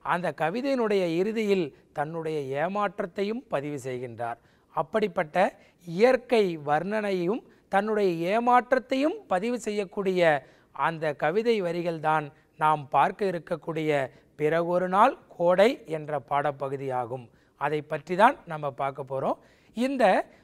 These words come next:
பிறகொரு நாள் கோடை என்ற அந்த கவிதையை எழுதியவர் யார் என்றால், ஐயப்ப மாதவன் என்ற ஆசிரியரால் எழுதப்பட்டது.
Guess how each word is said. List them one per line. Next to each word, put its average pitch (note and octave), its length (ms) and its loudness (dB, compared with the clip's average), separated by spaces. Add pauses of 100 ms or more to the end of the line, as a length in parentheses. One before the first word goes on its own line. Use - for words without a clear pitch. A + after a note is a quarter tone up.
(160)
பிறகொரு D4 500 12
நாள் D4+ 380 6
கோடை A#3+ 680 4
என்ற G3 400 -2
அந்த F3 280 0
கவிதையை G#3+ 800 0
எழுதியவர் A3+ 600 0
யார் D#3+ 300 2
என்றால், F3 500 0 (380)
ஐயப்ப C4 640 4 (120)
மாதவன் F3+ 560 2 (840)
என்ற F#3+ 340 0
ஆசிரியரால் G#3 920 6
எழுதப்பட்டது. E3 1000 -4